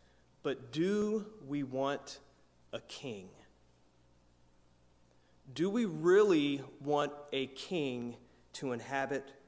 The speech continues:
our hearts, to take up residence in our hearts, to be at home there? The Bible reminds us over and over that Jesus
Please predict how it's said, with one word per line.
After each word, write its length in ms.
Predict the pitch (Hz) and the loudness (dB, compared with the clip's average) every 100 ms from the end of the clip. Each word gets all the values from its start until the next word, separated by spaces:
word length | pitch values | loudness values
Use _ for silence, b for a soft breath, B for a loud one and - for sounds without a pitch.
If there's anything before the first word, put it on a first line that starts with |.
| - | -10
our 160 | 123 113 - | -6 -6 -6
hearts, 480 | 107 104 - - | -10 -8 -8 -8
to 160 | - 147 | -6 -6
take 360 | 135 - 180 180 | -4 0 2 2
up 140 | - | -2
residence 840 | 135 151 151 143 113 107 - - - - | 0 0 0 -2 -4 -6 -4 -4 -6 -8
in 100 | 120 | -8
our 180 | 113 107 | -8 -10
hearts, 520 | 107 95 - - - - b b b | -14 -14 -12 -10 -10 -14 b b b
to 100 | 170 | -2
be 160 | 165 160 | 2 2
at 80 | |
home 400 | - 160 165 156 | 2 0 2 2
there? 320 | 123 110 95 87 - - _ _ _ _ _ _ _ _ _ _ _ _ _ _ _ _ _ _ - - | -2 -6 -8 -14 -20 -20 _ _ _ _ _ _ _ _ _ _ _ _ _ _ _ _ _ _ -20 -14
The 80 | 131 | -2
Bible 340 | 143 147 147 | 2 2 2
reminds 480 | 139 139 139 139 135 | -2 0 0 -2 -2
us 160 | 127 143 | -4 -2
over 240 | 139 139 | -2 -2
and 100 | 131 | -4
over 240 | 131 120 | -4 -6
that 220 | 113 110 - | -8 -10 -8
Jesus 540 | 131 139 135 135 - | -4 -4 -2 -2 -2